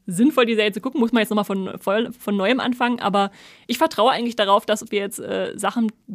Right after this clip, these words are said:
präsentiert bek-, bekommen haben, wie es ja auch die zwei Schöpfer im Interview gesagt haben, äh, dass jetzt der, der, die Grundlage gelegt wurde und darauf kann man jetzt aufbauen, äh, auch wenn's dann vielleicht in eine andere Richtung geht, als man ursprünglich gedacht hat.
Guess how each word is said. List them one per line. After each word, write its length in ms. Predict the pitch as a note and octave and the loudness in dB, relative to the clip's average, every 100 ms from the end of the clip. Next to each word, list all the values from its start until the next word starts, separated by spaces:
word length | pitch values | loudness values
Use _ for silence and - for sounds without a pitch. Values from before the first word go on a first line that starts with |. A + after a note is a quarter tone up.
| F#3 | -8
präsentiert 420 | F3+ A3+ A3+ A#3+ A#3+ | -2 0 2 -2 -4
bek-, 340 | B3+ A3+ G3 | -4 -4 -4
bekommen 360 | F#3+ A#3 A3 A3+ | -6 -2 0 2
haben, 340 | G3+ A3 A3 | 2 2 0
wie 100 | G#3 | -2
es 80 | A3 | -2
ja 120 | G#3+ | -2
auch 120 | F#3 | -4
die 140 | - G#3+ | -4 -10
zwei 180 | - F#3+ | -6 -6
Schöpfer 260 | G#3+ A3+ | -4 -4
im 100 | F#3 | -4
Interview 280 | G#3 G#3+ G3 | -4 -6 -4
gesagt 320 | G3 G3+ - | -4 -6 -4
haben, 200 | G3 G3 - - - - - | -4 -4 -6 -14 -20 -16 -4
äh, 320 | G3 F#3 - | -2 -2 -2
dass 180 | F#3+ F#3+ | -4 -4
jetzt 200 | F#3+ G3+ | -4 -2
der, 120 | F#3 | -2
der, 420 | F#3+ F3+ E3+ E3 | -2 -2 -2 -4
die 100 | G3 | -4
Grundlage 520 | G3 C#4 E4 A#3 A3+ | 2 2 4 4 4
gelegt 340 | A3 A3 A3+ - | 0 -2 -4 -2
wurde 160 | G#3 | -2
und 100 | F#3+ | -2
darauf 220 | F3+ G3+ - | -4 -4 -6
kann 120 | G3+ | -6
man 100 | F#3+ | -6
jetzt 160 | F3+ - | -8 -10
aufbauen, 460 | - - F3+ F3+ - E3+ F3 G3 A#3 | -10 -6 -4 -4 -8 -10 -8 -10 -8
äh, 40 | - | -6
auch 140 | F3 | -4
wenn's 120 | F#3 | -4
dann 100 | G3 | -2
vielleicht 160 | F#3 F#3 | -4 -2
in 40 | F#3 | -2
eine 60 | |
andere 160 | F#3 F#3+ | -2 -2
Richtung 220 | F#3+ F#3+ | -2 -2
geht, 160 | F#3 F3+ | 0 -4
als 140 | - | -4
man 120 | F3+ | -6
ursprünglich 360 | G#3 - F3 E3+ | -8 -8 -6 -6
gedacht 320 | - F#3 - | -8 -10 -10
hat. 140 | F#3+ | -12